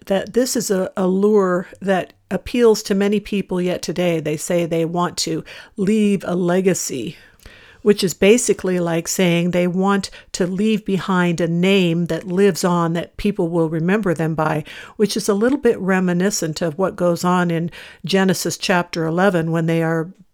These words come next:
building that, uh, fabled Tower of Babel. This desire to leave a legacy, to leave a name that people remember, is just a variation on what rulers throughout history have done.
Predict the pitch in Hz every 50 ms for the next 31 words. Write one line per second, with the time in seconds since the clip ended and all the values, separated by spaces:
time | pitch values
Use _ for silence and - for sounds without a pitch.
0 | _ - 190 190 190 190 180 175 165 165 151 170 170 165 151 - _ - - -
1 | 175 175 165 165 165 - - - 196 202 196 190 175 170 165 - - - - -
2 | 208 196 196 185 170 160 156 151 147 180 170 170 151 175 196 190 165 151 151 147
3 | 139 _ _ _ _ _ _ - - - - - - - - - _ _ - 208
4 | 175 - - - - 185 170 - 202 185 190 190 185 175 175 - - 180 170 180
5 | - - - 180 185 214 208 220 214 196 175 175 180 180 170 190 180 - - 185
6 | 175 175 - - 180 160 165 196 208 202 196 180 175 170 175 180 185 185 185 180
7 | 170 175 175 - - - 202 196 - - 170 151 170 165 160 170 180 196 202 190
8 | 170 160 165 170 - - _ _ _ _ - - - - - - - - - _
9 | - 190 175 160 - - - 196 185 185 - - 151 165 185 190 196 190 185 185
10 | 190 190 - - 196 170 175 170 170 170 175 170 - - 180 160 196 208 226 220
11 | 196 180 170 175 170 - - - 180 175 175 175 170 170 170 - - - 220 220
12 | - - 170 160 156 156 139 - 160 156 156 - 190 180 170 160 160 160